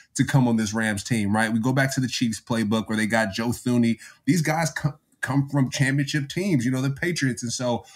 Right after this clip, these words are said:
making sure that we take that note pa-, that note page out of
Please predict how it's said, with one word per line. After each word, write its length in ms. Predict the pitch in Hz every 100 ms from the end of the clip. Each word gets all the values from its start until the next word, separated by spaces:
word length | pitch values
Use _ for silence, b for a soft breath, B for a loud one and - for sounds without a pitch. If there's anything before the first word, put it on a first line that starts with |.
| B B
making 400 | 113 113 135 143
sure 300 | 143 - 131
that 460 | 113 113 110 104 - b b b _ _
we 120 | 110 110
take 320 | 139 135 -
that 200 | 131 120
note 300 | 120 135 -
pa-, 220 | 139 139
that 160 | 117 110
note 320 | 110 123 131
page 400 | - 131 131 113 -
out 160 | 110
of 240 | 120 120